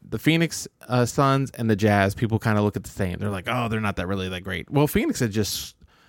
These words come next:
Denver is supposed to be good, and Phoenix has just covered them twice. I think they were minus six and minus four on those games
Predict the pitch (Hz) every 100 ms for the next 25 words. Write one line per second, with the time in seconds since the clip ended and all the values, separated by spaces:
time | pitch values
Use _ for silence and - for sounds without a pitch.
0 | _ _ 139 185 190 147 - 131 120 -
1 | 107 95 110 104 101 - _ _ _ _
2 | - 113 107 107 - 95 - - 151 170
3 | 131 120 113 - 117 104 92 92 92 80
4 | - 101 101 123 117 101 98 98 104 98
5 | - 107 - - - 98 92 95 95 98
6 | 92 - - - 107 101 92 - 95 95
7 | 98 92 101 101 90